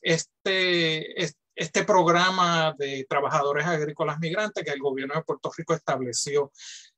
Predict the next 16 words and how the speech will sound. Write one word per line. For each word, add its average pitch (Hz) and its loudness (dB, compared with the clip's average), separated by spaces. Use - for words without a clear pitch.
en 151 0
los 139 2
años 143 -2
cuarenta. 143 0
Eh, 127 -6
uno 147 2
de 156 4
mis 156 4
primeros 156 2
artículos 147 0
fue 143 -2
sobre 135 -2
una 147 0
protesta 170 2
que 175 2
ocurrió 143 2